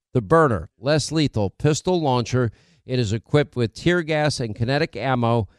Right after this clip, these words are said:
It can incapacitate any attacker for up to forty minutes. It's legal in all fifty states. It requires no background checks, and it can be shipped right to your door.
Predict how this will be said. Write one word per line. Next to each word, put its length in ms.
It 160
can 140
incapacitate 1000
any 260
attacker 480
for 160
up 140
to 100
forty 640
minutes. 500
It's 200
legal 340
in 60
all 160
fifty 360
states. 520
It 100
requires 580
no 160
background 540
checks, 400
and 160
it 60
can 140
be 100
shipped 320
right 220
to 100
your 100
door. 440